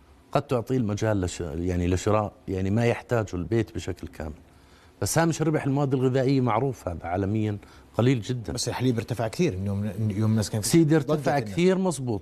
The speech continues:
Speaker 1: لأنه من مناشئه تم الارتفاع. وعندنا بعض المصانع المحلية، أنا تواصلت معهم قبل أسبوعين، عملوا خصومات بطريقة مختلفة، عملوا بونص بحيث إنه يحقق خصم بمقدار اثناعش في المية،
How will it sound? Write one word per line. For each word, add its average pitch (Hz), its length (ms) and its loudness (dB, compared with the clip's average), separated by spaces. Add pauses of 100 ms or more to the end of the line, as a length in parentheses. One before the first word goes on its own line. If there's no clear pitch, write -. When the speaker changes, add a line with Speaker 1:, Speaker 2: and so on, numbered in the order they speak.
(120)
Speaker 1:
لأنه 127 340 2
من 139 180 2
مناشئه 143 420 2
تم 90 260 -4
الارتفاع. 80 580 -6
وعندنا 170 340 2
بعض 151 320 0
المصانع 120 520 0
المحلية، 110 640 0 (220)
أنا 127 140 2
تواصلت 113 500 -2
معهم 107 380 -4
قبل 98 260 -2
أسبوعين، 92 520 -2 (760)
عملوا 147 400 2
خصومات 139 600 -2
بطريقة 123 420 -4
مختلفة، 101 560 -4 (440)
عملوا 139 300 4
بونص 131 580 -2
بحيث 113 420 0
إنه 104 160 -2
يحقق 101 340 -4
خصم 104 420 -8
بمقدار 101 380 -2
اثناعش 92 260 -6
في - 120 -14
المية، 80 280 -8